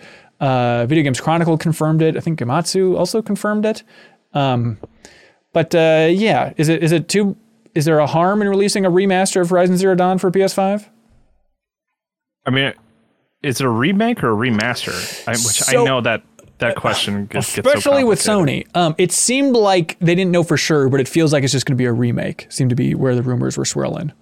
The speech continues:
Speaker 1: I'm sorry, a
Speaker 2: 'Cause that
Speaker 1: remaster. Remaster.
Speaker 2: Okay, remaster. That, yeah, that's sort of like, yeah, we'll, we'll bring it to the new platform with a couple new bells and whistles is,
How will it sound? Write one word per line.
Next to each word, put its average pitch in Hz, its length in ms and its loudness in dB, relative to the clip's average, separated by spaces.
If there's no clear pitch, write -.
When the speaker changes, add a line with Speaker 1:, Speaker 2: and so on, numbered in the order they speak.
Speaker 1:
I'm 170 120 2
sorry, 185 160 2
a 160 100 2
Speaker 2:
'Cause 156 160 4
that - 140 2
Speaker 1:
remaster. 135 200 -4
Remaster. 143 380 -4
Speaker 2:
Okay, 120 200 -2
remaster. 214 800 0
That, 135 280 -2
yeah, 131 280 0
that's 131 200 0
sort 170 180 0
of 139 100 -2
like, 120 200 0
yeah, 127 220 0
we'll, 110 300 0
we'll 113 120 -2
bring 113 220 0
it 110 120 -2
to 101 400 -2
the 104 120 -2
new 107 200 0
platform 104 680 -4
with 113 180 -4
a 101 60 -6
couple 104 340 -6
new 113 140 -2
bells 104 280 -2
and 104 120 -6
whistles 107 360 -4
is, 107 100 -12